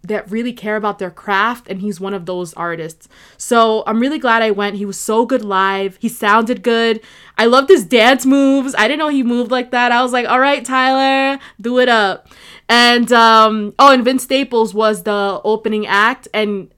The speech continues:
Vince Staples, I know of him. I just haven't listened to his music. You know, there's so much music out there, and sometimes you unintentionally put artists on the back burner. That's kind of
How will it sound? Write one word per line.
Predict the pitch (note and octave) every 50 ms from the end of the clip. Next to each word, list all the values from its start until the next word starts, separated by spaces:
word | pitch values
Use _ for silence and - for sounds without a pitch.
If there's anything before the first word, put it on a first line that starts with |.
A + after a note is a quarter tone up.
| _ _ -
Vince | G3+ G3+ C#4+ E4 E4
Staples, | - C#4 C4+ C#4+ - - E4 E4+ E4+ F4 E4+ - - _ _ _ _ -
I | G#3+ A#3+ B3+ C4
know | A#3+ A#3 A#3 A3+ A#3 A#3+ B3+
of | C4 A#3
him. | A#3+ B3+ C4 B3+ C4 C4 C4 - - _ _ _
I | - A3+ A3
just | A3 A#3 A3 -
haven't | - G3 G#3 A3+ A3+ A3 A#3 A3+ A3 G#3+ G#3 - _ _ _ _
listened | G#3 G#3+ G#3+ G#3+ - A3 G#3
to | A3
his | A3 G3+ G3+
music. | G#3 G#3+ G3+ E3 F3+ F3 -
You | A3 A3
know, | G#3+ G#3
there's | G#3 G3+ -
so | - A3 A3
much | A#3+ B3+ B3 -
music | A3 G#3+ A3+ G#3+ A#3+ - -
out | F3 F#3+ G3+ G3+ -
there, | - A3+ A3 A3 A3 G#3
and | F#3 F3 E3 D#3 - _ _ _ _ _
sometimes | - - A3+ A3+ G#3+ B3 A#3 A3+ A3 A3 G#3+
you | G#3+ G#3+ - - -
unintentionally | G#3+ A3+ A3+ A3+ G#3 - G3 G#3 G#3 G#3 - A#3+ A3+ G#3+ G#3 G3+ F#3
put | - - G#3+ G#3 G3+ -
artists | - F3+ F#3 G3+ G3 G3+ G3 - -
on | - F3+ F3
the | F3
back | D#3+ - A3+ A3 A3 A3 _
burner. | - A3 A3 A3 A3 A3 A3 A3
That's | G3+ F3 E3 -
kind | - G3+ F#3+ F#3
of | F#3 E3+